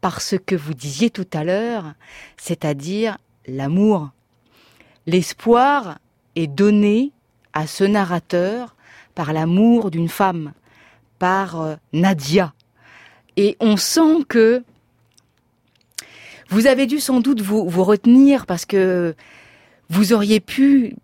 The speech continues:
par la, même dans la forme romanesque, écrire, écrire, écrire des pages politiques, des pages d'histoire, des discussions que vous aviez entre vous. Mais c'était un roman. Alors, est-ce, est-ce que la forme romanesque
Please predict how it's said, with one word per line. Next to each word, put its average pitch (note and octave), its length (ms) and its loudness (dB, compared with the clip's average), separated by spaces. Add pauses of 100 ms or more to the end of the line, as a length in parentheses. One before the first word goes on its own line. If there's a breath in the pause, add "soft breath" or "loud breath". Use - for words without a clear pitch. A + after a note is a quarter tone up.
(220)
par E3+ 180 -2
la, F3 140 0
même G3+ 240 0
dans F#3+ 100 0
la E3+ 100 0
forme F#3+ 280 -4
romanesque, F#3 640 -6 (600)
écrire, A3+ 760 -6
écrire, G#3+ 600 -8
écrire G3+ 600 -8
des F#3+ 100 -6
pages F3+ 360 -8
politiques, G#3+ 760 -6
des G#3 120 -8
pages G3 280 -10
d'histoire, G3+ 880 -6
des F#3+ 140 -2
discussions G3 840 -6
que G3 60 -6
vous F3 180 -8
aviez F3 220 -6
entre E3+ 240 -10
vous. G#3+ 240 -10
Mais G#3+ 220 -2 (800 loud breath)
c'était - 480 -4
un B3 100 2
roman. F#3+ 460 -4
Alors, G3 220 0
est-ce, B3 220 -2
est-ce - 180 -2
que G#3+ 260 -2
la F3+ 140 0
forme D#4 400 0
romanesque G#3 720 -4